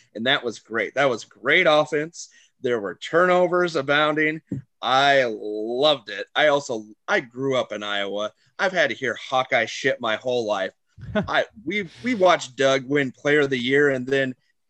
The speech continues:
Speaker 1: about the same thing. Boo frickin' who? That was fun. <laughs>
Speaker 2: Yeah, right. Yeah, I agree. I mean, it was, uh, it was fun, man. I don't, I don't particularly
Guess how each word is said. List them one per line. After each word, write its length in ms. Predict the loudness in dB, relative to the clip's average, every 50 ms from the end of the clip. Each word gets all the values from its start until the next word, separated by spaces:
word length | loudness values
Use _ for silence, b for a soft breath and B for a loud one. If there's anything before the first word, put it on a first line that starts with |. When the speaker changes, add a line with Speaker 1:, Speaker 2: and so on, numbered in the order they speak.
| _ -20 -20 _ -20 -14 -6
Speaker 1:
about 340 | 0 2 4 4 2 2 -2
the 80 | -10 -8
same 280 | -2 -2 -2 -2 -2
thing. 340 | -2 -2 -2 -2 -2 -4 -8 _ -2
Boo 240 | -2 0 0 -2
frickin' 500 | -6 -6 -4 -2 -2 0 2 0 -2 -2 -2
who? 360 | 0 2 2 4 2 2 -2 _ _ _ _ _ _ -2
That 340 | 0 2 2 2 0 -2 -4
was 340 | -2 0 0 0 0 -2 -6
fun. 640 | -20 _ _ -8 -6 -6 -4 -4 -6 -8 -10 -12 -14
<laughs> 40 | _ -10 -10 -6
Speaker 2:
Yeah, 340 | -4 -2 -2 -2 -2 -4 -6 -8
right. 380 | -8 -6 -6 -4 -4 -4 -6 _ _ _ B B B B B B B B
Yeah, 120 | 0 0
I 40 | 2
agree. 280 | 2 0 0 -2 -4 -4 -6 -8
I 60 | -6
mean, 160 | -6 -4 -4 -4
it 40 | -4
was, 280 | -4 -4 -6 -6 -6
uh, 300 | -6 -6 -6 -6 -6 -8 -8
it 60 | -6
was 160 | -6 -6 -6 -6
fun, 240 | -8 -8 -8 -8
man. 200 | -8 -10 -12 -12
I 120 | -10 -10 -8
don't, 260 | -6 -6 -6 -6 -6
I 80 | -8 -8
don't 180 | -8 -8 -10
particularly 640 | -10 -14 -14 -12 -12 -12 -10 -10 -10 -8 -8 -8